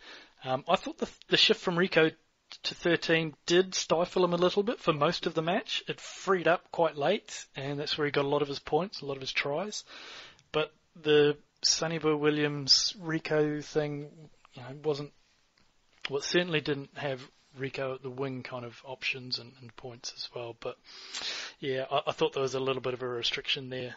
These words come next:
Um, maybe it's just the first game as well, w-, with these two playing in the, in the centres. Nanai and Collins, very, very good.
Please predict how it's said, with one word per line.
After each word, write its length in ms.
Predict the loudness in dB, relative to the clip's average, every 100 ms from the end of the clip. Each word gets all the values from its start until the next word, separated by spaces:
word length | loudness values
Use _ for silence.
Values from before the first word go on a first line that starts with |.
| -16 -14
Um, 400 | -12 -10 -12 -14 -18 _ _ _
maybe 280 | 0 0 2
it's 120 | -2
just 200 | -2 -6
the 60 | -10
first 300 | -12 -10 -8
game 220 | -10 -10
as 160 | -10 -10
well, 200 | -10 -10
w-, 160 | -12 -12 -16 -14
with 140 | -12
these 200 | -10 -8
two 160 | -8 -8
playing 320 | -10 -14 -14
in 60 | -18
the, 200 | -18 -18 -16
in 100 | -12
the 80 |
centres. 540 | -10 -10 -12 -14 -14 -16 _ -20 _ _ _ _ _ _ -14 0
Nanai 300 | 8 8 8
and 100 | 4
Collins, 380 | 2 4 4 2
very, 180 | 0 2
very 180 | 2 0
good. 300 | 0 0